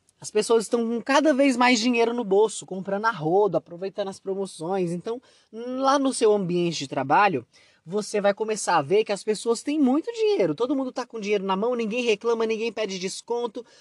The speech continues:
O que que você pensa com a sua cabeça de brasileiro? "Uai, se todo mundo tem dinheiro, eu posso aumentar o valor do meu melão,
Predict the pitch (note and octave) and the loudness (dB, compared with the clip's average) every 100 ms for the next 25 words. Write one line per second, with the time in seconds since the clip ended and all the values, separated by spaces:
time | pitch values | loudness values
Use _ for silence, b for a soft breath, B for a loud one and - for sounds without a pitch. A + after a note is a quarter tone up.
0 | b - B3+ - C#4+ D4+ - A3 B3 B3 | b -12 -12 -6 -4 -4 -6 0 0 0
1 | A#3 - F3 C#3 - B2+ D#3+ - E3 D#3 | -2 -2 -6 -6 -10 -12 -14 -10 -10 -8
2 | D#3 D3+ D#3 D#3+ D3+ D#3 D3+ D#3 C3+ C3+ | -8 -6 -6 -6 -6 -2 -2 -2 -4 -4
3 | F3+ E3+ G2+ _ _ _ _ _ _ - | -4 -4 -6 _ _ _ _ _ _ -20
4 | E4 - G#3 E3 F#3+ F3 E3+ E3 E3 D#3+ | -20 -6 -4 -2 -4 -4 -6 -6 -6 -6
5 | C3 C#3 B2+ D#3 A#3 C4 E3 A#2 - _ | -6 -6 -6 -4 -2 -2 -4 -6 -14 _
6 | _ _ _ _ F#3 G3+ - - D#3 E3+ | _ _ _ _ -2 -2 -2 -4 0 2
7 | A3+ - D4+ - F#3+ F#3 F3+ E3+ - F3+ | 0 -6 -6 2 4 4 0 -4 0 4
8 | G#3+ B3+ B3 G#3+ F3+ G3+ A3 A#3+ A#3 A#3 | 4 2 2 2 4 0 -2 0 2 2
9 | C#4+ B3+ A#3+ | 2 2 2